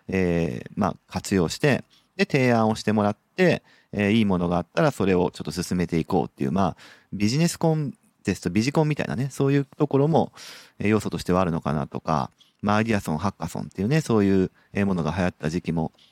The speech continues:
えー、ありますけれども、えー、そういう流れを組んでるものも、えー、多いかなと思うんですけど、結構流行ってると思うんですね。で、その、結構それは、あの、まあ、一定の、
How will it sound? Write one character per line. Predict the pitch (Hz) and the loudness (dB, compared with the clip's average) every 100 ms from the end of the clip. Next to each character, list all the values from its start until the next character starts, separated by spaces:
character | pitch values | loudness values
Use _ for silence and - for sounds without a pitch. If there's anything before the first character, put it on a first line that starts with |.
| - | -6
え | 87 85 90 90 90 | -2 0 0 -2 -2
ー、 | |
あ | 85 | -4
り | 90 | -4
ま | 95 | -4
す | - | -4
け | |
れ | 69 | -2
ど | 80 | 0
も、 | 123 117 - - - - - | 2 2 -2 -16 -20 -20 -10
え | 110 110 | -4 -2
ー、 | |
そ | - 131 | 2 2
う | |
い | 127 | 4
う | |
流 | 123 120 127 | 4 2 4
れ | |
を | 104 | 2
組 | - 92 | 0 -2
ん | |
で | 82 | 0
る | |
も | 80 | -2
の | 85 | -2
も、 | 85 78 - _ _ | -2 -2 -4 _ _
え | - 92 | -2 2
ー、 | |
多 | 101 | 2
い | 90 | 2
か | 78 | 0
な | 80 | -2
と | - | 0
思 | 76 | -2
う | |
ん | |
で | - | 0
す | |
け | 101 | 0
ど、 | |
結 | 101 220 | 2 2
構 | 139 101 | 2 2
流 | |
行 | 104 | 2
っ | 110 _ _ - | 2 _ _ -2
て | 76 | -2
る | |
と | 67 | -2
思 | 62 | -6
う | |
ん | |
で | - | 0
す | |
ね。 | 175 233 - - - - - - - | 0 0 -6 -20 -20 -20 -20 -16 -6
で、 | 143 190 135 73 | 2 4 4 2
そ | - 127 | -2 -2
の、 | 131 127 127 127 123 127 127 127 110 - | 2 4 4 4 4 4 4 2 0 0
結 | 254 - | 0 0
構 | 151 | 0
そ | 113 | 2
れ | 117 | 4
は、 | 123 127 101 65 - | 4 4 2 -2 -6
あ | - 101 | -4 -2
の、 | 101 95 90 80 64 - - | 2 2 2 0 -2 -8 -2
ま | 131 | -2
あ、 | |
一 | 123 _ _ | -2 _ _
定 | 170 170 | 2 2
の、 | 165 160 160 160 | 4 4 6 4